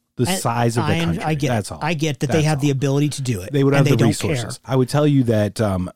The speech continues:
Speaker 1: Luxembourg probably doesn't have the resources to do it.
Speaker 2: Dude, don't, don't poop on Luxembourg.
Speaker 1: No, they're awesome.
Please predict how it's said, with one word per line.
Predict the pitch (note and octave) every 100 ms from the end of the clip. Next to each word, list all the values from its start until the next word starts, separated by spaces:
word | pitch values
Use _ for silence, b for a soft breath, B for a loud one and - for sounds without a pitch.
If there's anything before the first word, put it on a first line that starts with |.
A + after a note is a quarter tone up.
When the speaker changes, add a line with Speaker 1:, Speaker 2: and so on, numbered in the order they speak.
| -
Speaker 1:
Luxembourg | G#2+ A#2 - A2 G2 F#2 -
probably | F#2+ E2+
doesn't | E2 D#2+ D#2+
have | D#2+
the | D2+
resources | D#2 - - - F2 -
to | -
do | -
it. | - - - -
Speaker 2:
Dude, | F#3+ E3+
don't, | D3+ G3 D4 - D#3 -
don't | A#2+ G3
poop | G3 F#3
on | F#3+
Luxembourg. | F3+ - D3+ - -
Speaker 1:
No, | D3+ D3+
they're | - -
awesome. | E3+ - F#2+